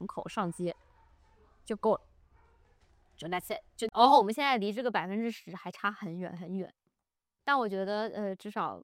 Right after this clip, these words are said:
可能我们可以看到一个开始。对，这其实就是我们，我觉得，呃，其实像热风组织做这样的活动的话，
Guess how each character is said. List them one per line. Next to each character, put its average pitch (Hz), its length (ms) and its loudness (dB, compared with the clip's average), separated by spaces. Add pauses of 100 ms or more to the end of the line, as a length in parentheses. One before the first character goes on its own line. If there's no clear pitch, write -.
可 - 160 -6
能 185 160 -2
我 180 60 -4
们 156 200 -8
可 - 140 -8
以 202 60 -2
看 202 180 -4
到 190 140 -4
一 - 40 -10
个 - 80 -14
开 190 220 -10
始。 - 260 -18 (1120)
对， - 140 -18 (240)
这 - 140 -10
其 - 160 -12
实 220 120 -4
就 220 160 -8
是 220 200 -4 (320)
我 190 60 -2
们， 196 300 2
我 214 140 4
觉 233 160 2
得， 277 80 6
呃， 220 540 6
其 277 180 -4
实 339 100 2
像 339 220 8
热 320 100 10
风 311 200 4
组 214 120 0
织 208 160 -4
做 294 140 -2
这 302 80 -2
样 285 140 4
的 240 80 -2
活 180 180 -2
动 269 220 -2
的 - 40 -16
话， 214 160 4